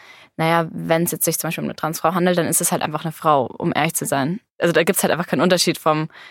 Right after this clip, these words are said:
jetzt, also wie sich die Person identifiziert. Das Geschlecht ist genauso binär weiblich wie bei einer cis-binär weiblichen Person. Und deswegen ist es so, dass ich es total verstehen kann, wenn jemand sagt, „Für mich ist es wichtig, dass Frau groß geschrieben ist, weil ich bin eine Frau.“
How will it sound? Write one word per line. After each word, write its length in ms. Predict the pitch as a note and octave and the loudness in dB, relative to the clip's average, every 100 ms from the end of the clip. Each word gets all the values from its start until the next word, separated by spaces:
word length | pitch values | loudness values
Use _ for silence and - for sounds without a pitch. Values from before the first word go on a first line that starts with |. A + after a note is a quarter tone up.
| _ | _
jetzt, 300 | - D#3+ - | -4 -2 0
also 240 | D#3 D#3 D3+ | -2 -2 -2
wie 80 | D#3 | -2
sich 160 | D#3+ | -2
die 100 | D#3+ | -2
Person 340 | D#3 D3+ D#3 D#3 | -2 0 2 2
identifiziert. 640 | D#3 D3+ - E3 C#3 - | 0 -2 -4 0 0 0
Das 160 | C3+ | -4
Geschlecht 360 | E3 D#3+ D#3+ - | -2 0 0 0
ist 280 | E3 - - | -2 -2 -2
genauso 580 | D#3+ D#3+ E3 E3+ D#3+ - _ | 2 2 2 0 0 -4 _
binär 460 | E3+ E3+ E3 D#3+ D#3 | -2 2 2 2 2
weiblich 500 | D#3 D#3+ F3 E3+ - | 0 2 0 0 -2
wie 160 | D3+ D#3 _ _ | -4 -4 _ _
bei 100 | - | -4
einer 360 | E3 D#3 D#3 - - - | 0 2 0 -2 -8 -6
cis-binär 540 | F3 - - F3 E3+ | -4 -2 0 2 4
weiblichen 320 | E3+ F#3 F#3+ | 2 2 0
Person. 240 | F#3 F3 F3 | 2 2 2
Und 400 | - F3 E3+ D#3+ - - _ _ _ _ _ | 4 6 4 2 -2 -12 _ _ _ _ _
deswegen 760 | F3 E3+ F3+ F3 F3+ F3 E3+ - - | 2 4 4 4 4 4 2 -2 -2
ist 120 | F3 | 2
es 140 | F3 | 2
so, 140 | F3 E3+ | 4 4
dass 140 | F3 | 4
ich 220 | F3 - | 2 -2
es 180 | - E3+ | -4 -6
total 240 | F3 F#3 | 0 0
verstehen 320 | E3+ F3 F3+ F3+ | 2 2 2 2
kann, 160 | F3 | 0
wenn 120 | E3 | 0
jemand 220 | E3 D#3+ E3 | 0 -2 0
sagt, 340 | D#3+ - - | -2 -2 -12
„Für 140 | - E3+ | -8 -4
mich 300 | E3+ E3 - | -2 -2 -6
ist 80 | F3 | -6
es 200 | D#3+ - | -6 -2
wichtig, 280 | E3 - E3 | -4 -4 -6
dass 480 | D#3+ - - - - | -6 -6 -6 -8 -4
Frau 240 | E3 E3 | 2 2
groß 240 | E3 F3 | 4 0
geschrieben 340 | - F#3 F#3 F3+ | 0 -2 0 -2
ist, 120 | F#3 | -4
weil 80 | E3 | -6
ich 100 | - | -6
bin 100 | D#3+ | -8
eine 60 | E3 | -6
Frau.“ 360 | - E3 F3 | 2 4 4